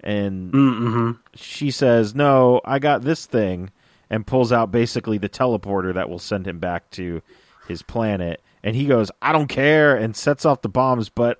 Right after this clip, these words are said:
Speaker 1: uh-oh, Taylor, what happened?
Speaker 2: Oh, he starts to melt.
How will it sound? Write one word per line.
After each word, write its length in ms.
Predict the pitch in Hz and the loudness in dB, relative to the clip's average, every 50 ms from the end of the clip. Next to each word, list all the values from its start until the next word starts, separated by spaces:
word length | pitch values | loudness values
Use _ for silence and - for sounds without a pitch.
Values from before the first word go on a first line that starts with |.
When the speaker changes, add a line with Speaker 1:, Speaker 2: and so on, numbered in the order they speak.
| _ | _
Speaker 1:
uh-oh, 380 | 185 208 208 - - 165 160 156 | 2 2 2 2 4 4 4 4
Taylor, 500 | - - 156 147 147 147 147 143 143 131 | 4 2 2 4 4 4 4 4 4 4
what 200 | 117 117 120 123 | 4 2 2 2
happened? 580 | 120 147 156 151 151 - 127 110 107 113 110 107 _ _ _ _ _ _ _ _ _ - | 2 2 2 2 0 0 -2 -4 -4 -6 -8 -14 _ _ _ _ _ _ _ _ _ -8
Speaker 2:
Oh, 260 | 170 175 185 190 175 | -6 -4 -2 -4 -2
he 120 | 175 180 160 | -2 -4 -4
starts 300 | 143 - 135 127 117 - | 0 0 0 0 0 -4
to 60 | - | -6
melt. 300 | 113 98 90 85 82 - | -6 -4 -4 -4 -6 -10